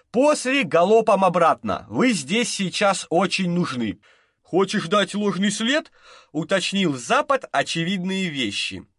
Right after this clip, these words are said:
«Да, на всякий случай. Поэтому бойцов вам побольше надо взять, как бы усиленная охрана. Соблюдайте осторожность,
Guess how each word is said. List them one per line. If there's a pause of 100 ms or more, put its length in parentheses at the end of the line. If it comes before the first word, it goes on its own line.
(260)
«Да,
на
всякий
случай.
Поэтому
бойцов
вам
побольше
надо
взять,
как
бы
усиленная
охрана. (720)
Соблюдайте
осторожность,